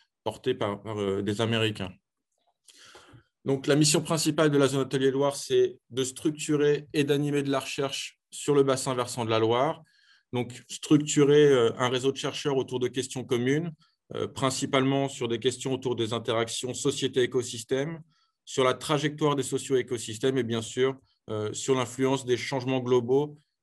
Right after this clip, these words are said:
euh, sur le fonctionnement des socio-écosystèmes. Euh, l'intérêt principal de la zone Atelier Loire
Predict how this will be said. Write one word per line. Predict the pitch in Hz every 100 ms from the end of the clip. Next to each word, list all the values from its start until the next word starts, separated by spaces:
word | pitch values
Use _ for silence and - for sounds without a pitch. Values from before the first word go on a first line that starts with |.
| -
euh, | 104
sur | 104 135
le | 131
fonctionnement | 117 120 - 117 127
des | 123
socio-écosystèmes. | 120 113 127 120 123 - - - 95 - _ _ _ _ _ - - _ _ _ _ -
Euh, | 101 101 101 98 - - -
l'intérêt | 139 151 160 160
principal | 160 151 156 151 156
de | 139
la | 131
zone | 135 139
Atelier | 135 131 127
Loire | 127 135 151 160